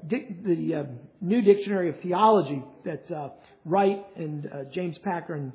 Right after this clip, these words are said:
Sinclair Ferguson put together. This is their definition. "Providence is the beneficent outworking of God's sovereignty."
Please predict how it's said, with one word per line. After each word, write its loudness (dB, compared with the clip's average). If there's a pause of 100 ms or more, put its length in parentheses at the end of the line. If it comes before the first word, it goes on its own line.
(120)
Sinclair -4
Ferguson -8
put -8
together. -12
This -10
is -14
their -6
definition. -16 (300)
"Providence 6 (120)
is 8
the 0 (240)
beneficent 2 (200)
outworking 2
of -2
God's 0
sovereignty." 2